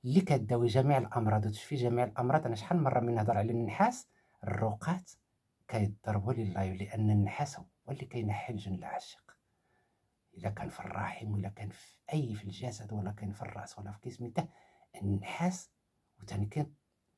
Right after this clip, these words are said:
ديري في المهراس، ثاني كاين نتاع النحاس، وتشربي داك الماء ديالها، او لا تطفي اللدود تم، لان بزاف الرقات اللي ضربوا لي الفيديوهات، ولكن كنشكر اليوتيوب ونشكر انستغرام وكي سميتها، اليوم هي كترجم كلشي الفيديوهات، ما راهوش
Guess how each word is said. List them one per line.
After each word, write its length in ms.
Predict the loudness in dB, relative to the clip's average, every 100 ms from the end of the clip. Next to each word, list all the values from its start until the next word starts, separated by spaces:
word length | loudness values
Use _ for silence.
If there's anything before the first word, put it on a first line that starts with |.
| _ _
ديري 180 | -4 -2
في 80 | 2
المهراس، 420 | 2 2 0 -4
ثاني 240 | -6 -6
كاين 280 | -4 -2 -4 -6 _ -12
نتاع 180 | -4 -2
النحاس، 520 | 0 -2 -4 -4 -8 _ _ -20
وتشربي 540 | 4 4 4 -2 -4
داك 120 | -4
الماء 220 | -4 -2 -2
ديالها، 340 | -2 -2 -4 -8 _ -2
او 120 | -2
لا 240 | 0 -4 -6
تطفي 180 | -6 -4
اللدود 420 | -4 -2 -4 -4 _
تم، 180 | -14 -14 -16 _ _ _ _ _ -8
لان 560 | -6 -2 0 2 0
بزاف 360 | 0 -4 -2 -2
الرقات 420 | -2 -2 -2 -4
اللي 140 | 0 2
ضربوا 320 | 2 2 2
لي 160 | 2 0 -14 _ -4
الفيديوهات، 480 | 0 2 0 -2
ولكن 340 | 0 0 0 0
كنشكر 440 | 0 0 -2 -2
اليوتيوب 480 | 0 0 0 0 0
ونشكر 320 | 0 0 -2
انستغرام 560 | -4 -2 0 2 2 0
وكي 180 | -2 -8
سميتها، 260 | -4 -2
اليوم 200 | 2 2
هي 160 | 0 -4
كترجم 460 | -6 -4 -2 0
كلشي 320 | -2 -4 -4 -2
الفيديوهات، 520 | 0 2 4 2 2
ما 60 |
راهوش 300 | 2 0 -2